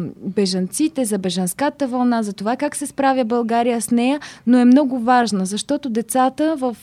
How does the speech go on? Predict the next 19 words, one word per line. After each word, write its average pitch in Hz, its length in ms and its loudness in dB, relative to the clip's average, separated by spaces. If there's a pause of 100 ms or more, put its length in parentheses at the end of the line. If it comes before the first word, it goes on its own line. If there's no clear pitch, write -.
(140)
тази 240 240 0
ситуация 226 680 -2
на 208 140 2
война, 214 480 -2 (240)
а, 220 320 0
в-, 220 60 -8
с-, - 160 -12 (300)
са - 260 0
най-уязвими, 240 880 4
защото 240 520 -4 (400)
техният 269 360 4
мироглед 226 500 0
все - 260 0
още 247 260 -2
се 233 160 -2
оформя 214 480 0
отделени 208 440 2
от, 277 240 -2
а, 233 220 0